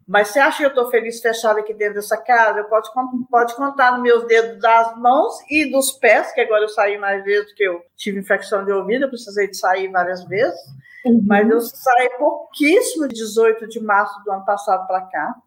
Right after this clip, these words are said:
Speaker 2: Sim.
Speaker 1: porque eu tô presa aqui nessa casa morrendo de medo, né? Eu tenho muito medo. Eu não sou corajosa pra ficar saindo igual eu vejo muita gente aí, corajosa e irresponsável.
Speaker 2: É um
Speaker 1: Isso
Speaker 2: medo
Speaker 1: você
Speaker 2: constante.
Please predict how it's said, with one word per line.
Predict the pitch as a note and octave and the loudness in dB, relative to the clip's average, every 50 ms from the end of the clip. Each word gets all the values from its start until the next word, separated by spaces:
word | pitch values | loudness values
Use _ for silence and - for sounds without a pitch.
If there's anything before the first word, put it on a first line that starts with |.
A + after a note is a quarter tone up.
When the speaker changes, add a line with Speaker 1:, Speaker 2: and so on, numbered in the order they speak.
| _ - | _ -12
Speaker 2:
Sim. | - - - - A3+ G#3+ A3 | -8 -6 -4 -2 0 0 0
Speaker 1:
porque | A3 B3+ B3+ - A3+ | 0 -2 0 2 2
eu | A3+ A3 | 2 4
tô | A#3 A#3 A3+ | 2 0 0
presa | A#3 A#3 A#3 A#3 A#3 A#3 A#3 | 2 2 4 4 4 4 0
aqui | A#3 A#3+ A3+ | -4 -6 -4
nessa | A3 A#3 A#3 - C#4 C4+ | -4 -4 -2 -2 -2 -2
casa | - C#4 - A#3+ C4+ E4+ | 0 2 2 2 2 0
morrendo | F#4+ A4 G4+ E4 F#4 F#4 E4+ D4+ | -4 -4 -2 -2 0 0 -2 -4
de | D4 E4+ | -6 -2
medo, | A4 C#5 C5 A4 G#4 G#4+ G#4 F#4 C#4 | -2 0 2 2 2 0 0 0 -2
né? | B3 A#3+ A#3 C4 C4+ B3+ | 0 0 2 2 2 2
Eu | A#3 A#3 | 2 0
tenho | A#3 A#3+ B3 C4 | 0 -2 -2 0
muito | C#4 C#4+ D4 F#4+ - D5 D5 C5+ | -2 -2 -2 -2 -4 -6 -6 -2
medo. | - G3+ F3+ F3+ F3+ F3 E3 F3 | 0 0 0 0 -2 -6 -8 -4
Eu | F3 F#3 | -2 -2
não | A3+ D4 | -2 -2
sou | D#4 - G4 A4 G#4+ | -2 -2 -4 -4 -2
corajosa | - G4+ C4 A3 G#3+ G#3+ G#3 F#3 F3+ F#3 F#3 | 0 0 2 2 2 2 0 -2 -2 -2 -6
pra | F#3 F#3+ | -14 -18
ficar | - - F#3+ F3+ | -20 -18 -20 -18
saindo | - - E3+ E3+ E3+ E3 F3 F3+ | -8 -6 -6 -6 -6 -8 -12 -16
igual | E3+ D#3+ F3+ F3 F3 F3 F3 F3 | -6 -2 -2 -2 -2 -4 -8 -10
eu | F3 F3 | -10 -8
vejo | - F#3 F#3 F3+ F3+ - | -4 -4 -4 -4 -4 -8
muita | F3+ F3 - F3 | -14 -14 -14 -16
gente | - - E3+ E3+ - - | -16 -14 -16 -14 -10 -10
aí, | E3+ D#3+ D#3 D3+ D3 _ _ _ - | -6 -6 -6 -6 -8 _ _ _ -6
corajosa | G3 F#3+ F#3+ F#3 F3+ F#3 G3 A3 A3 A#3+ - | -2 2 2 2 2 2 -2 -2 -2 -2 -6
e | A#3 A#3+ A#3+ | -6 -4 -4
irresponsável. | A#3 A#3 C4 A#3+ A#3 - A#3+ A3 G#3+ - - G#3+ E3+ D#3 C#3+ C#3+ - D3 C#3+ - _ | -2 -2 -2 -4 -4 -8 -12 -12 -12 -10 -6 -6 -4 -4 -6 -8 -10 -16 -18 -18 _
Speaker 2:
É | - A#3 B3 | -2 2 2
um | A#3+ | 4
Speaker 1:
Isso | B3 A#3+ | 6 6
Speaker 2:
medo | B3+ C4+ - - - | 6 6 6 4 2
Speaker 1:
você | - | 4
Speaker 2:
constante. | D4+ D4 D4 F4+ F3+ - - C4+ A#3+ C4+ E4 - - | 4 4 4 4 0 0 2 2 4 4 2 0 -4